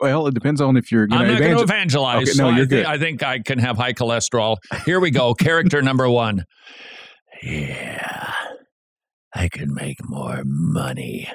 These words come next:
Speaker 2: and I could take more vacations, and I could own more stuff than my neighbor. Yes, I'm gonna start a business." That's character number one. Character number two.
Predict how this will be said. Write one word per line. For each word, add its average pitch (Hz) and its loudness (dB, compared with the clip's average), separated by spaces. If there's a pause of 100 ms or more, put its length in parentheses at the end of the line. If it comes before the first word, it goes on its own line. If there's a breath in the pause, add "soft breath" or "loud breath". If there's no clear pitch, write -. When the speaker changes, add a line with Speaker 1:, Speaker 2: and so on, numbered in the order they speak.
(720)
Speaker 2:
and 87 2
I 82 -2
could - -12
take 85 -4
more 92 4
vacations, 90 0 (360 loud breath)
and 120 6
I 117 2
could 123 0
own 117 6
more 110 6
stuff - 0
than 120 4
my 117 4
neighbor. 120 4
Yes, 185 2
I'm 165 2
gonna 170 2
start 170 0
a 165 2
business." 151 2 (140)
That's 110 -2
character 165 0
number 120 4
one. 107 0 (100)
Character 151 0
number 127 4
two. 98 -2